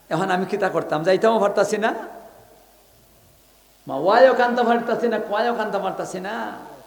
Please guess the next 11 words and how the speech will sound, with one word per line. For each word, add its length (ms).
আমি 260
পড়ছি 240
বিপদ। 380
বেডায় 600
বউরে 280
মারে, 340
বেডা 260
বউরে 320
মারে, 640
তে 100
ফিটা 400